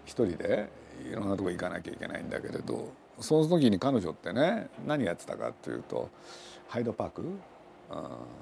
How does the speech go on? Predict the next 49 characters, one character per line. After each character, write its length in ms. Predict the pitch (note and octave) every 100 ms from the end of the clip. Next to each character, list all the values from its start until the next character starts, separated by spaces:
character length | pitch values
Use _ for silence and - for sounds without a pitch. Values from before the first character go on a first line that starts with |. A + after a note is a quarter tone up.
| - -
公 160 | - F3
園 160 | D#3+ D3+
を 40 |
ぐ 140 | C3
る 60 | B2
ぐ 80 | -
る 60 | -
回 100 | F2+
っ 40 |
て 100 | -
た 80 | -
ん 60 | -
で 60 | -
す 40 |
よ 80 | F2
ね。 100 | E2+ F2 E2 E2 F#2 F#2 - - - - -
で、 540 | D3 F#3 C#3 G2+ - - - - - -
ね、 440 | C3 G#3 C4+ B3+ - - - - -
ま 120 | C#3 C3
あ、 60 |
あ 20 |
る 80 | F3
時 160 | A2 F2+
旦 180 | A#2 D#3
那 80 |
が 220 | D3+ C#3+ -
心 220 | - C#3 D#3+
配 180 | F3 D#3+
に 60 | D3+
な 120 | D3
る 80 | F2+
ん 20 |
で 60 |
す 60 | -
よ 60 | F2
ね。 540 | G2 A2+ G2 F2+ - - -
「一 60 | -
人 160 | -
で 120 | - -
何 160 | -
や 80 | F2
っ 40 | -
て 100 | -
ん 40 | G2+
だ 40 | -
ろ 60 | -
う」 20 | -
っ 20 | - -
て。 80 | -